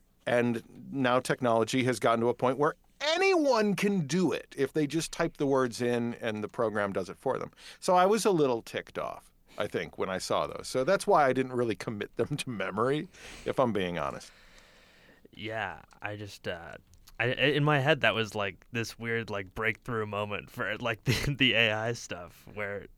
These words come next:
Speaker 2: it was like, "Oh,
Speaker 1: Yeah.
Speaker 2: I can watch Joe Biden and Donald Trump, and they're, like, friends on Call of Duty
Speaker 1: <laughs>
Speaker 2: every night."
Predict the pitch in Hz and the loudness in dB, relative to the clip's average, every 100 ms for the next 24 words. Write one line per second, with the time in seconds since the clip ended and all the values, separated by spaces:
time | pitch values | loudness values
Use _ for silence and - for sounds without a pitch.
0 | - 107 113 110 113 170 185 185 139 139 | -16 -14 -12 -10 -4 2 6 8 6 2
1 | 131 127 - 135 123 113 127 139 110 101 | 2 0 0 0 0 0 -4 -4 -8 -6
2 | 110 113 110 104 139 127 113 113 110 107 | -4 -4 -6 -6 -6 -6 -6 -6 -6 -8
3 | 104 - - 156 165 113 110 113 127 120 | -10 -8 -2 0 0 -2 -4 -4 -4 0
4 | 151 165 143 160 104 104 104 98 98 - | 6 6 6 4 2 -2 -8 -8 -10 -12